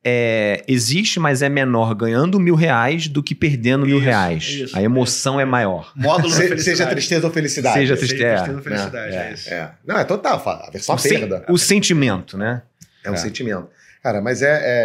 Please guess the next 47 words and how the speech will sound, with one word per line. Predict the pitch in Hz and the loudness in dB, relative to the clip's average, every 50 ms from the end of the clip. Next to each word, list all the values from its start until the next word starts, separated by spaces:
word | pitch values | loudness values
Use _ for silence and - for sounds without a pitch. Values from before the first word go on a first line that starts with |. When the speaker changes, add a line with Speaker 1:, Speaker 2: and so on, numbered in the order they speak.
| 107 101 123 | 0 0 -2
Speaker 3:
é, | 147 | -2
é | 165 | -2
isso. | 165 185 170 - - 123 | -2 -2 -4 -2 -2 -2
Eu | |
acho | 127 127 - 131 | -2 -2 -6 -10
que | - - 139 131 131 131 - - - - - - _ _ | -10 -6 -4 -4 -4 -6 -8 -16 -20 -20 -20 -20 _ _
e, | 117 123 120 117 - 120 120 - | -6 -6 -4 -4 -6 -6 -4 -2
e | - | -2
esse | - - | -2 -2
conceito | - 170 156 143 - - 185 220 202 185 | -2 -2 -4 -2 -2 -2 -2 -2 -2 -6
do | 147 | -6
planejamento | - 160 139 139 139 135 135 139 135 - | -4 -2 -2 -2 -2 -4 -6 -8 -8 -8
financeiro, | 151 139 127 117 - - 156 160 160 | -6 -6 -6 -6 -4 -4 -4 -2 -2
ele | 147 | -2
ajuda | 131 117 127 143 151 | -2 -2 -2 -2 -2
muito, | 120 117 117 110 101 - 110 | -2 -4 -6 -8 -10 -8 -6
né? | 113 | -6
A | 107 | -6
gente | 98 117 120 - | -6 -6 -8 -8
já | 127 120 | -6 -4
traduzia | - 127 127 123 120 101 98 123 120 107 | -2 -2 -2 -4 -6 -8 -6 -6 -6 -6
isso | 101 104 - - - - | -6 -8 -12 -16 -16 -12
pro | - | -6
cara. | 165 156 - 117 | -2 -2 0 0
Speaker 2:
Muito, | 117 139 - | -2 -4 -4
Speaker 3:
Ele | - | -4
trabalha | 127 120 104 123 120 117 | -4 -2 0 0 0 0
a | 110 | -2
várias | 113 110 107 101 104 | -2 -2 -4 -4 -4
Speaker 2:
muito, | 110 113 110 | -6 -6 -6
Speaker 3:
mãos. | 107 98 - | -8 -8 -10
Speaker 2:
muito. | 165 156 123 123 139 - - 120 101 - - | -10 -12 -12 -12 -12 -6 -4 -2 -2 0 0
Speaker 3:
A, | 127 131 - 131 | 0 0 0 -2
a, | 131 - - _ _ _ _ - | -6 -6 -14 _ _ _ _ -6
a | 120 | -4
trazer | - - 147 139 - - 160 | 0 2 2 2 2 2 0
esse | 160 - - | -2 -2 -2
senso | - - - 151 156 151 - 147 | -2 -2 0 0 -2 -2 -4 -6
de, | 123 147 147 131 127 - | -6 -4 -4 -4 -4 -2
dar | - 135 156 | 0 0 0
essa | 151 180 - | 2 0 -2
clarividência | - 151 156 151 147 123 131 - 135 135 135 127 - - - 117 104 - _ _ _ _ _ _ _ | 0 -2 0 0 -2 -2 -4 -4 -4 -4 -4 -4 -8 -6 -8 -8 -10 -10 _ _ _ _ _ _ _
pra | - 110 | -4 -4
esse | 117 113 - - | -4 -4 -6 -6
cliente, | 127 117 110 104 98 98 - 107 | -4 -4 -4 -4 -6 -8 -8 -6
né? | 104 110 110 110 - - - _ | -6 -6 -6 -8 -14 -20 -12 _
É, | 120 123 135 127 92 | 0 0 0 0 -2